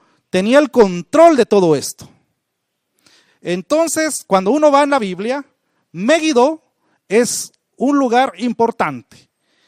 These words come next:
Y aquí se van a dar un montón de guerras, un montón de peleas. ¿Se acuerdan que yo les dije la última vez que estuve que uno de los textos más antiguos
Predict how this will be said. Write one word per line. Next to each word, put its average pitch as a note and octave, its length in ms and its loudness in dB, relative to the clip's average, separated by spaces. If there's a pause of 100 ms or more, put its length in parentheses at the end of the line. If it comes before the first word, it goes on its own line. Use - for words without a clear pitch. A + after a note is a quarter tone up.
(280)
Y F#3+ 140 -2
aquí C4+ 260 0
se C4+ 120 -2
van C#4 200 -2
a C4+ 80 0
dar C#4 140 0
un E4 240 -10
montón C#4 640 2
de A3 100 -2
guerras, - 760 -4 (200)
un D#4 240 -6
montón C4+ 560 -4
de A3+ 80 -2
peleas. E3 640 -6 (500)
¿Se - 120 -6
acuerdan A3 380 0
que A#3 80 -4
yo A#3 60 0
les A3+ 140 -2
dije G3 560 -4
la D3+ 120 -2
última G3 360 -2
vez F#3+ 180 -4
que G#3+ 80 -6
estuve F3+ 480 -6 (500)
que D#3+ 100 -2
uno G#3+ 240 4
de A3 80 6
los F3 220 -2
textos G#3 380 -2
más F#3+ 240 -4
antiguos F#3+ 680 -4